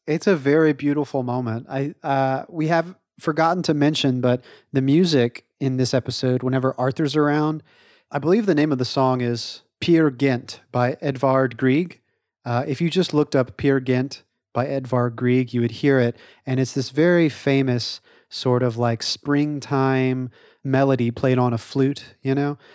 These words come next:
And I think that melody is present in a lot of those, uh, those Arthur scenes. The music is just very reminiscent of that sort of feeling. And I think even in this scene, we do hear that melody happening when they're starting to dance.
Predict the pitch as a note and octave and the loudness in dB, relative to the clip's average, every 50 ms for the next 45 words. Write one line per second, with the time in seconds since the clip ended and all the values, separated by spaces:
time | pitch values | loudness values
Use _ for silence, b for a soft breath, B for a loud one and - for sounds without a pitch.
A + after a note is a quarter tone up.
0 | b b b b D3 D3 D3+ D#3 D3+ - G3 G#3 F#3+ - E3 D3+ D3+ C#3+ C3+ C#3+ | b b b b -4 -2 0 0 0 0 0 0 0 2 0 0 2 2 2 2
1 | D3+ D3 C3+ A#2+ A#2 A#2 A#2 A2+ - - - - - C3+ C3 B2 B2 A#2+ - - | 2 2 2 2 0 0 -2 -4 -6 -10 -8 -4 -2 0 0 0 -2 -4 -4 -6
2 | - B2 A#2+ A#2 A#2 A#2 A#2 B2 B2+ A2+ A2 A#2+ A#2 A#2 A#2 A2+ A2+ A2+ A2+ A2 | -6 -4 -4 -2 -2 -2 -2 -2 -4 -4 -4 -4 -2 0 0 0 -2 -2 -4 -6
3 | - A#2 A2 G#2+ A2 A2 A2+ A2+ - _ _ _ _ - C#3 B2+ A#2+ A2 C3 D3+ | -6 -6 -4 -4 -4 -6 -6 -8 -12 _ _ _ _ -4 -2 0 0 2 2 2
4 | G3+ G3+ - C3+ A#2 - - A2+ G#2+ G#2+ G#2+ G#2+ - - - b b b b b | 2 2 0 -2 -4 -4 -4 -4 -4 -4 -6 -8 -10 -14 -20 b b b b b
5 | b b b - - C#3 E3+ E3+ F3+ G3 G3+ - G3+ E3 E3+ D#3 E3 D#3+ D3 - | b b b -10 -6 -4 -2 0 2 2 2 2 0 -2 -2 -2 -2 -2 -2 -4
6 | - E3 D3 C3+ C#3+ D#3+ E3 D#3 D3+ D3 C#3 C3+ B2 A#2+ B2 C#3 C#3 C3+ C3 B2+ | -10 -6 0 2 4 4 4 4 4 4 4 2 0 -2 -2 0 0 2 2 0
7 | C3 B2 - B2 A#2 A#2 A2 A2+ B2 A#2 A#2+ - _ _ - - - D#3 D3 C#3 | 0 -2 -4 -4 -6 -6 -4 -4 -4 -4 -4 -6 _ _ -8 -2 0 2 2 2
8 | A#2+ - - - - B2 C3 C#3 D3+ E3 E3+ E3+ E3+ b b b b b b b | 0 -2 -4 -6 -4 -2 0 0 0 0 -2 -4 -8 b b b b b b b
9 | - D#3+ D#3 E3 E3+ - B3+ C4 G#3+ - F#3+ F#3 D#3+ D3+ C#3+ C3+ C3+ C3+ C3+ C3 | -4 -2 0 0 2 2 0 0 0 0 -2 0 2 2 2 4 4 2 2 2
10 | - D3 C3+ B2+ A#2+ A#2 A2+ G#2+ G#2 C#3 C#3 C#3 C3+ A#2+ - B2+ B2 A#2 A2+ G#2 | 2 0 0 2 2 0 0 0 2 2 2 2 2 0 0 0 0 0 -2 -4
11 | B2 A#2+ A#2+ A#2+ A2+ A2+ A2+ A2 A2 F#2+ G#2+ A2 A2+ - - A#2 A#2 - D3 C3+ | -4 -4 -4 -2 -2 -4 -4 -6 -6 -6 -6 -6 -8 -8 -10 -14 -14 -12 -12 -10
12 | B2 B2 A#2+ A2+ - - C#3+ B2+ B2 B2+ A#2+ - A2+ B2 A#2+ A#2+ B2+ C#3+ C#3 - | -8 -6 -6 -6 -4 -2 -2 0 -2 -2 -4 -6 -4 -2 -2 -2 -2 -4 -6 -8
13 | - | -14